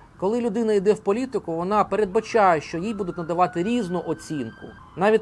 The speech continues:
ви не можете, як публічна особа, подати в суд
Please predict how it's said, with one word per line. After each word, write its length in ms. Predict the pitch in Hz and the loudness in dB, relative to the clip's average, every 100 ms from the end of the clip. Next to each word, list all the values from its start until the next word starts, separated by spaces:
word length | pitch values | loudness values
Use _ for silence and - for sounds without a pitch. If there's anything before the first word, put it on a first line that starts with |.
| - | 0
ви 280 | 190 208 240 | -2 2 2
не 80 | 247 | 4
можете, 460 | 262 226 196 170 | 2 2 0 0
як 180 | 175 175 | 0 0
публічна 440 | 190 190 202 180 | -2 -2 -4 -4
особа, 260 | 175 233 185 | -2 0 0
подати 540 | 185 180 185 160 143 - | 2 4 4 4 -2 -4
в 40 | |
суд 380 | - 269 302 | -4 0 2